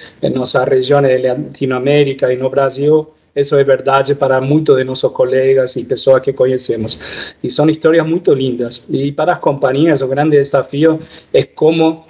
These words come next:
obtener y, y, y tomar provecho de esa fuerza y ese conocimiento que tienen las personas, ¿no? Es una,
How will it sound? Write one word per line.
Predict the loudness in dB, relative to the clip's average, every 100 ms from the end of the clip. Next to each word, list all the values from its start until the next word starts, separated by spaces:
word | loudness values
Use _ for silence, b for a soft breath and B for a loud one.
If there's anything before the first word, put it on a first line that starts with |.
| B _
obtener | -2 -2 0 2 2
y, | 0 -6 -2
y, | 0 0
y | -2
tomar | -2 0 2 2 0 -6 -20 _
provecho | -2 2 2 2 0 0
de | 0
esa | 0 -2
fuerza | 0 0 2 2
y | 0
ese | 0 0
conocimiento | 2 2 2 -2 -2 -2 0
que | -2
tienen | 2 2 2 B B B -6
las | -6
personas, | 0 0 0 0 0 0
¿no? | 0 0 2
Es | 2
una, | 2 2 0